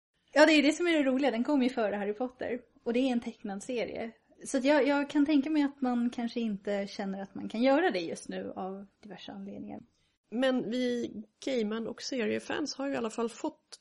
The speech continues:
Speaker 2: lite mer Sandman. För Sandman Overture kommer ut nu. Den är än så länge bara tillgänglig i tidningsformat, men det är en samlingsbok på gång. Och jag har läst första,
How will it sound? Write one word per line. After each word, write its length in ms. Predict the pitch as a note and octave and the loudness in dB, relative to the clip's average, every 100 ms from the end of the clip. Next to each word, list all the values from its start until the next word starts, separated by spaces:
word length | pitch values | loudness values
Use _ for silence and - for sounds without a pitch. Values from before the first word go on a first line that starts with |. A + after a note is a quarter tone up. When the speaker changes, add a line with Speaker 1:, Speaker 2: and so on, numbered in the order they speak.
| - | -2
Speaker 2:
lite 360 | C4 A#3 - | 0 0 -2
mer 200 | A#3 A3+ | -4 -4
Sandman. 640 | A3 - F4 G#3 A#3+ G#3+ G#3+ | -6 -6 -4 -4 -6 -8 -10
För 140 | A#3 | -10
Sandman 560 | - C#4 C4 B3+ B3+ - | -6 -2 -2 0 -2 0
Overture 600 | D#4+ D#4 B3+ - G3 G3 - | -2 0 -4 -4 -4 -4 -10
kommer 260 | - G3+ G3 | -10 -6 -4
ut 240 | F#3+ - | -6 -6
nu. 220 | F3 G3 - _ | -6 -6 -8 _
Den 320 | A3+ A3+ A3 - _ _ - | -4 -2 -4 -8 _ _ 0
är 220 | A#3 C4+ | 2 4
än 120 | C4 | 2
så 120 | B3+ | 2
länge 260 | A3+ G#3 G3+ | 2 2 0
bara 140 | G3 | -2
tillgänglig 600 | F#3+ G#3+ G3 G3 G#3 G3+ | -2 -4 -2 -2 -4 -6
i 60 | G#3+ | -10
tidningsformat, 720 | - A3+ G#3 - B3+ A3+ - | -4 -2 -2 -4 -6 -6 -6
men 180 | G#3 G#3+ | -6 -6
det 200 | A3 A#3 | -6 -6
är 240 | A#3 A3 | -4 -4
en 180 | G#3+ G3 | -6 -8
samlingsbok 920 | - G#3 G#3+ A3 - - G3 F#3 - | -8 -8 -8 -8 -12 -10 -8 -8 -10
på 80 | G3+ | -10
gång. 260 | - G#3+ A#3 _ _ _ - | -6 -6 -10 _ _ _ 0
Och 80 | G3+ | 4
jag 120 | A3+ | 4
har 80 | B3 | 4
läst 320 | C4+ C#4+ - | 2 0 -4
första, 540 | A#3 - - G3 F#3 | -6 -6 -6 -4 -6